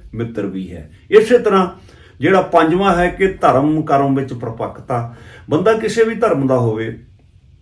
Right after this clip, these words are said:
ਹਰ ਇੱਕ ਨੂੰ ਧਰਮ ਮੁਬਾਰਕ ਹੈ, ਉਹਦੀਆਂ ਮਾਨਤਾਵਾਂ ਉਹਨੂੰ ਮੁਬਾਰਕ ਹੈ।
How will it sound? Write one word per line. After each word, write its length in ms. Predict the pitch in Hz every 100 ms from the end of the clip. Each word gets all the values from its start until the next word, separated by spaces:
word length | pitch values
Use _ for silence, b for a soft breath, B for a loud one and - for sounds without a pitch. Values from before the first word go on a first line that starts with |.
| -
ਹਰ 60 | 135
ਇੱਕ 160 | 160 156
ਨੂੰ 160 | 165
ਧਰਮ 200 | 156 135
ਮੁਬਾਰਕ 540 | 123 117 110 104 - -
ਹੈ, 300 | 95 - - _ -
ਉਹਦੀਆਂ 260 | 139 143 143
ਮਾਨਤਾਵਾਂ 580 | 120 110 107 135 143
ਉਹਨੂੰ 180 | 147 151
ਮੁਬਾਰਕ 540 | 147 120 107 110 - 110
ਹੈ। 220 | 127